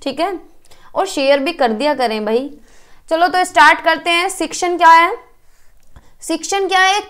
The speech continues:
त्रिआयामी प्रक्रिया है जो कि जॉन डुई ने दी है। किसने दी है? जॉन डुई ने, जो कि फाउंडर है प्रोग्रेसिव एजुकेशन के भी। प्रोग्रेसिव एजुकेशन का भी कॉन्सेप्ट जॉन डुई ने दिया है,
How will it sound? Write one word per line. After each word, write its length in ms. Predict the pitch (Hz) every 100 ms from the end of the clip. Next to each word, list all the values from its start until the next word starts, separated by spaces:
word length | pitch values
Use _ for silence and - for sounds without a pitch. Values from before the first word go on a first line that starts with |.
| -
त्रिआयामी 640 | 359 392 285 294 285 311
प्रक्रिया 540 | 330 269 294 294 311 320
है 260 | 330 330 - - _
जो 160 | 233 302
कि 180 | 359
जॉन 440 | 294 226 277 311 269
डुई 240 | 254 269
ने 140 | 294 311
दी 160 | 302
है। 220 | 311 330 - - - -
किसने 320 | 294 302 330
दी 180 | 294 320
है? 200 | 339 359 - _
जॉन 380 | 220 269 294 294
डुई 220 | 269 277
ने, 220 | 285 330 427 - - - - - - - - - - - - 220
जो 160 | 285
कि 220 | 302 330 392
फाउंडर 460 | - 196 311 320
है 100 | 339
प्रोग्रेसिव 600 | 349 269 262 285 285 320
एजुकेशन 720 | 277 226 240 254 294 302 294
के 100 | 294
भी। 140 | 285 320
प्रोग्रेसिव 520 | 294 285 285 311 311
एजुकेशन 640 | 285 240 285 294 302 302
का 80 | 302
भी 120 | 285
कॉन्सेप्ट 480 | 311 294 285 294 277
जॉन 320 | 226 262 277
डुई 200 | 285 294
ने 180 | 285 294
दिया 200 | 262 285
है, 200 | 294 302